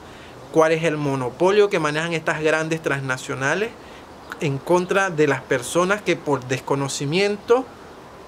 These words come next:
contratan un plan telefónico, un plan de servicio hogar y luego se ven embaucados en, en, en un huracán que lo que hace es generarle deudas, deudas y más deudas.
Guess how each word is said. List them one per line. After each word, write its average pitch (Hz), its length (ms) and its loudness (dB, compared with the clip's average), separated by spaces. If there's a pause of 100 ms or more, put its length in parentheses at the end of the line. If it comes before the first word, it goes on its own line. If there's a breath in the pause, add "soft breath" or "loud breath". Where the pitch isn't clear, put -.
contratan 165 540 2
un 175 160 -2
plan 160 240 0
telefónico, 180 640 2
un 143 140 0
plan 156 200 2
de 156 80 0
servicio 139 640 0
hogar 147 400 0 (200)
y 233 260 -2 (720 loud breath)
luego 160 340 6
se 135 220 2
ven 165 560 2
embaucados 151 880 2
en, 143 260 0
en, 135 280 0
en 143 180 0
un 151 180 2
huracán 170 560 2
que 196 100 -2
lo 156 180 2
que 139 120 0
hace 170 520 0
es 170 220 2 (320 loud breath)
generarle 143 640 2
deudas, 185 600 0 (100)
deudas 196 600 2
y 165 100 0
más 147 400 0
deudas. 135 400 0